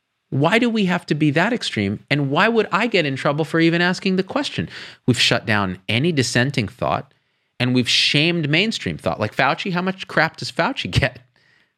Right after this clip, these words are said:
Right? He's doing his best. I know Fauci. I've been on a call with him during Ebola,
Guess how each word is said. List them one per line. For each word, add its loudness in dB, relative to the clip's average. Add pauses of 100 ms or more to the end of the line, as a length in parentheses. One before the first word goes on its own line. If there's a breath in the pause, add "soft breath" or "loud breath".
(120)
Right? -2 (260)
He's -4
doing 2
his 2
best. 0
I 0
know 2
Fauci. 0
I've 0
been -2
on -2
a -2
call 0
with 0
him -2
during -2
Ebola, 2